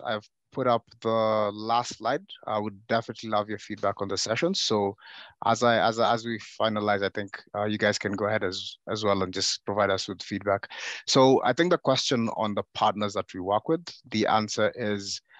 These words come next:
we are looking to, you know, as Corey mentioned during the presentation, this is kind of like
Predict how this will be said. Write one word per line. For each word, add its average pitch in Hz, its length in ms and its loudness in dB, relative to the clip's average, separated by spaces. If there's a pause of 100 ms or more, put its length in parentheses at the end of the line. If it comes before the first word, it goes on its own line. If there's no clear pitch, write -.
(680)
we 117 260 -2
are 120 220 6
looking 107 680 -2
to, 104 500 -2 (140)
you 104 100 -4
know, 95 160 -4 (100)
as 117 220 2 (160)
Corey 123 200 2
mentioned 113 320 -2
during 104 160 -2
the 98 100 0
presentation, 98 640 -6 (240)
this 127 200 2
is 135 100 4
kind 120 160 2
of 110 100 0
like 104 220 0